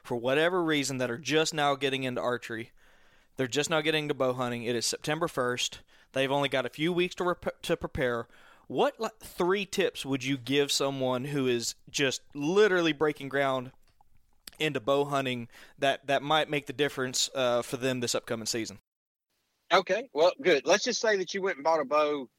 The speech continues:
Speaker 2: today. Today is Saturday, September first,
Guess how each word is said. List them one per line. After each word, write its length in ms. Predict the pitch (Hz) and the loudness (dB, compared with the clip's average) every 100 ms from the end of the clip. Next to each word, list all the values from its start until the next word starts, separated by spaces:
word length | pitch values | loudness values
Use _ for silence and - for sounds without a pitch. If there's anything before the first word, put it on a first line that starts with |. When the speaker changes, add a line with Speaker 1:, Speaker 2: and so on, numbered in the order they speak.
| _ - | _ -16
Speaker 2:
today. 440 | 113 127 131 - - | -4 -2 -2 -4 -8
Today 300 | 123 139 151 | 0 0 0
is 120 | 139 | -4
Saturday, 560 | - 143 143 110 98 | -2 0 0 -4 -8
September 480 | 92 139 - 156 131 - | -8 -8 -6 -8 -8 -2
first, 380 | 147 143 135 | 0 0 -4